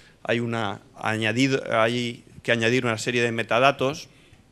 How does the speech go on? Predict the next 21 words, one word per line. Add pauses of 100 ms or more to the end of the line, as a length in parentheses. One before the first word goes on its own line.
(420)
algunos
de
ellos
que
están
completamente
relacionados (440)
con
la
pla-,
con
el
repositorio
donde
tiene
que
act-,
con,
que
interactuar,
¿no?